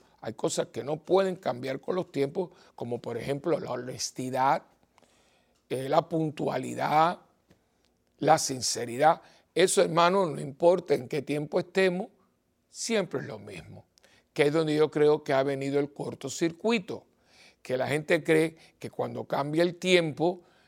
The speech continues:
tenemos que cambiar nosotros y cambiar. No, no, no, no, no, no, no, no, no. Como dicen por ahí, el relajo con orden. A tampoco tan calvo,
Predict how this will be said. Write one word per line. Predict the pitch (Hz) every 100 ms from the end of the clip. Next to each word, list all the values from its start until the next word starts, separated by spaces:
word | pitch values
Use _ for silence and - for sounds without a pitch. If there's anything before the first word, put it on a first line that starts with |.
| _ _ _ _
tenemos | - 160 156 175
que | 160
cambiar | 147 139 156 147
nosotros | 147 123 - 175 208
y | 170
cambiar. | 151 139 151
No, | 165 170
no, | 175
no, | 175
no, | 143
no, | 127 110
no, | 98
no, | 82 78
no, | -
no. | - - _ _ - - _
Como | 123 120 131
dicen | 165 - 160 151
por | - 139 139
ahí, | 170 214 214 _ _ _ _ -
el | 143 127
relajo | 143 147 185 190 196
con | - 127 127
orden. | 98 - - _ _ _ _ _ -
A | 156
tampoco | - - 117 180 185 190 185 -
tan | 151 160
calvo, | - 160 185 165 170